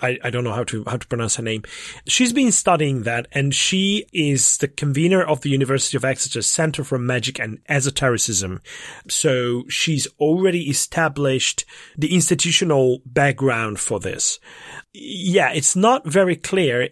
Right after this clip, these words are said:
as to what the course will entail either. They say that the core module will be esotericism and the magical tradition, and the magic in Greece and Rome,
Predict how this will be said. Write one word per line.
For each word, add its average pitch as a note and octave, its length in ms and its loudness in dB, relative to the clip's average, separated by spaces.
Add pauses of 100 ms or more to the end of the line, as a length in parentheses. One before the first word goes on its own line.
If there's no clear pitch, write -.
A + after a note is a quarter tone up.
as D3 300 -2
to C3+ 380 4
what D3 340 0
the C3+ 100 -2
course - 720 0 (400)
will B2+ 340 0
entail B2 640 -2
either. B2+ 440 -4 (560)
They E3 280 2
say D#3+ 420 2
that C3+ 460 -2
the B2 100 4
core F#3 260 2
module D3+ 400 2
will C#3+ 220 2
be B2+ 420 2
esotericism C#3+ 1000 0
and B2+ 160 -2
the B2 80 0
magical B2+ 400 -2
tradition, - 600 -4 (520)
and B2 440 -2 (200)
the C3 160 -2
magic C3 680 -4
in B2 360 -2
Greece B2+ 420 2
and G#2 220 -8
Rome, A#2 600 0